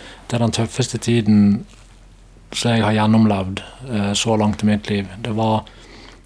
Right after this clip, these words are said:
det var så tøft at hver morgen så var det på grensen til hva jeg tror et menneske kan tåle. For jeg gikk gjennom legedomsprosesser,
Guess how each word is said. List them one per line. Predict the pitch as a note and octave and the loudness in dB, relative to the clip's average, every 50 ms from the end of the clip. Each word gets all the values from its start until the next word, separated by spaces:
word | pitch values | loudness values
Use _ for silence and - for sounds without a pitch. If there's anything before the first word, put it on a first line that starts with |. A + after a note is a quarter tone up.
| - - - | -14 -10 -4
det | B2+ A#2+ A#2+ | -2 2 2
var | B2+ B2 | 2 2
så | - - B2 A#2 | 2 0 0 0
tøft | - - B2+ A2 - - - - - G#2+ | 0 0 -2 -2 -2 -6 -12 -10 -8 -6
at | G#2 G2+ G#2+ | -6 -2 2
hver | A#2+ B2 A#2+ A2+ G#2 | 2 2 4 4 4
morgen | G#2 G#2 G#2+ G#2+ G#2 G#2 F#2+ F#2+ G2 - - - - | 4 4 4 4 4 2 2 0 -4 -6 -10 -18 -8
så | - - A2+ | -6 -4 -2
var | A#2 A2+ G#2+ | -2 -2 -2
det | - | -4
på | A2+ G#2 | -6 -4
grensen | - G2+ G#2 G#2 A2 A2+ - - A#2 G#2+ G2+ G2 F2+ E2 - - D3+ E3 D#3+ - - - - - - - - - - - - - - - - - - - - | -2 0 0 2 2 2 0 0 2 2 2 2 0 -4 -12 -18 -20 -20 -20 -20 -20 -20 -20 -20 -20 -20 -20 -20 -20 -20 -20 -20 -20 -20 -20 -20 -20 -16 -6
til | - A2+ | -6 -6
hva | A2 - - A#2+ A2+ G#2+ | -4 -2 0 0 0 0
jeg | G#2+ G#2 | -2 -2
tror | - - A#2 G#2+ F#2+ G2+ | -2 -2 0 0 0 -2
et | G2 - | 0 0
menneske | G#2 G2+ G#2 G#2+ G2+ - G#2+ | 2 2 2 0 0 -2 -6
kan | G2+ - G#2 G2+ | -4 -2 -4 -2
tåle. | G2 G2 G2+ G2+ G#2 G#2 G2+ G2 - - - - - - - - - - - - - - - | -2 -2 0 0 2 2 0 -2 -4 -8 -16 -20 -20 -20 -20 -20 -20 -20 -20 -20 -20 -20 -6
For | - - | -2 0
jeg | A2+ A2+ A2 | 2 2 2
gikk | G#2 - B2+ | 2 2 2
gjennom | B2 A#2+ A2+ A2 G#2 G#2 G2+ | 2 4 6 6 6 6 4
legedomsprosesser, | G#2 G#2 G#2+ G#2 A#2 A#2 A2 G#2 - - - - G2+ - - G#2 F#2+ - - - G2+ G2+ G#2 A#2 - | 4 2 2 0 2 0 0 0 -2 -6 -8 -4 -4 -2 -2 0 0 0 0 0 0 0 0 -2 -4